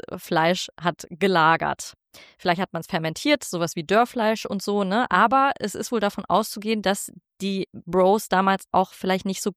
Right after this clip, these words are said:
ganz frisches Fleisch gegessen haben, nämlich eher so vergammeltes Fleisch. Und es gibt Aufzeichnungen über indigene Völker zum Beispiel, die zeigen, dass die sehr regelmäßig verfaulte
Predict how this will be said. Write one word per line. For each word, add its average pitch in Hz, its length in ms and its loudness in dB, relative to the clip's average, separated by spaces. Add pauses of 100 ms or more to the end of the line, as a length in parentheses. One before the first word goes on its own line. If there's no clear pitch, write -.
ganz 175 400 0 (500)
frisches - 680 -2
Fleisch 156 400 2
gegessen 151 460 -6
haben, 156 200 -4
nämlich 170 300 -4
eher 175 240 4
so 170 240 0 (220)
vergammeltes 151 600 -2
Fleisch. 147 380 -2
Und 180 280 -2 (340)
es 180 80 -14
gibt - 220 -2
Aufzeichnungen 240 760 2
über 196 240 0
indigene 170 460 0
Völker 247 320 0
zum 226 120 -4
Beispiel, 208 320 -2
die 180 100 -6
zeigen, 185 320 0
dass 175 160 -2
die 185 100 -2
sehr 160 180 -2
regelmäßig 254 560 0
verfaulte 226 880 0